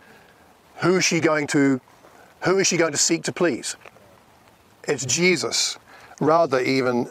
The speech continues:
uh, than Martha. So effectively, she's joining his family, and she allows Jesus, fundamentally from all the things we've shared, I think, he's allowing, she's allowing Jesus to fundamentally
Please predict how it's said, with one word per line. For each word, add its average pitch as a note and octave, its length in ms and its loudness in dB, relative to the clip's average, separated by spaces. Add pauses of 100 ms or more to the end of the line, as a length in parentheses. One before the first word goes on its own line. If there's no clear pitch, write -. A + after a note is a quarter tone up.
uh, B2 180 0
than A#2 200 0
Martha. C#3 460 2
So D3+ 260 0 (340)
effectively, E3 580 2
she's D3 220 -2
joining D#3+ 460 2
his C3+ 260 0 (300)
family, G3 600 2
and E3+ 500 2
she - 160 2
allows F#3 460 4
Jesus, F#3 680 2 (300)
fundamentally F3+ 500 2
from C#3+ 120 0
all D3+ 60 4
the D3+ 80 0
things F3 180 -2
we've C#3+ 100 0
shared, F#3+ 220 4
I E3 40 0
think, F3+ 300 -2 (1300)
he's D#3+ 160 0
allowing, G3+ 360 2
she's G3 200 2
allowing G3+ 320 4
Jesus F3+ 400 0
to D#3+ 80 0
fundamentally F3+ 720 2